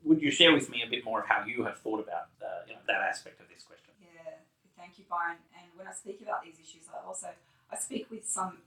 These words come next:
Speaker 2: hesitation for, for those reasons, but speak also on the understanding that I'm connected with people from other churches, and through the, the food I eat and the fibre I consume, I'm connected with the basin itself.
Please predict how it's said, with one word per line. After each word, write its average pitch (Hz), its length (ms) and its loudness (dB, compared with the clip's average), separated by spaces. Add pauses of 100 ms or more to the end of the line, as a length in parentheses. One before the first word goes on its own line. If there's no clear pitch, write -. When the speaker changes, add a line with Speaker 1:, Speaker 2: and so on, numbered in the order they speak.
(120)
Speaker 2:
hesitation 190 800 -10 (160)
for, 170 640 -4 (280)
for 190 100 -8
those 170 320 -12
reasons, 185 720 -12 (640)
but 208 240 2
speak 202 480 4
also 190 500 0
on - 160 -4
the - 80 -10
understanding 180 720 -4
that - 240 -16
I'm - 400 -8
connected 165 560 -20
with - 240 -20
people - 240 -20
from - 160 -20
other - 160 -6
churches, - 400 -18
and - 140 -20 (180)
through 190 400 -8
the, - 240 -6 (400)
the 185 80 -20
food 185 240 -10
I 160 160 -4
eat 165 160 -20
and 175 80 -20
the - 80 -20
fibre - 240 -4
I - 240 -10
consume, - 560 -12
I'm - 240 -14
connected - 400 -20
with - 160 -20
the - 80 -20
basin - 400 -10 (240)
itself. - 560 -6